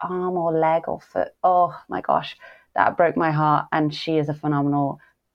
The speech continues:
woman, but also one of the kindest, most gentling, loving women as well. And this is, this is what I mean about these things that you go through and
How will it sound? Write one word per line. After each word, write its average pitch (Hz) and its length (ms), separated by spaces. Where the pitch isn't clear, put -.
woman, 165 300
but - 160
also 220 300
one 269 160
of 262 80
the 262 80
kindest, 214 680
most 202 200
gentling, 196 560
loving 220 420
women 156 340
as 156 160
well. 196 240
And 170 160
this 202 140
is, 214 200
this 190 160
is 180 100
what - 100
I - 60
mean 185 180
about 160 220
these 156 160
things 165 220
that - 100
you 147 60
go 170 240
through 156 180
and 147 220